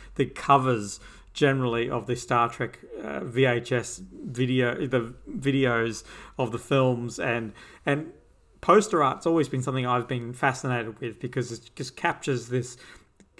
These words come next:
uh, the vibe of this film, and, and I think Star Trek The Motion Picture's poster is just,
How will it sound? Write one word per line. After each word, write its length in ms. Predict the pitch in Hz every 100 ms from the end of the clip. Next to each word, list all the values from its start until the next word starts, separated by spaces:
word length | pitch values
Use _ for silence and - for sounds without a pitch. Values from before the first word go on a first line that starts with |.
| 392
uh, 440 | 151 127 143 170
the 180 | 139 127
vibe 460 | 113 131 139 139
of 140 | 131 110
this 180 | 127 -
film, 520 | - 139 131 117 113
and, 180 | 120 101 - - - -
and 180 | 139 170
I 120 | -
think 380 | 143 - 190 190 - -
Star 420 | - - 147 185
Trek 160 | 185
The 80 | 185
Motion 320 | 151 131 127
Picture's 680 | 127 147 143 127 110 - - - - - - -
poster 580 | - 147 233 - 131 120
is 200 | 120 -
just, 520 | 262 180 - -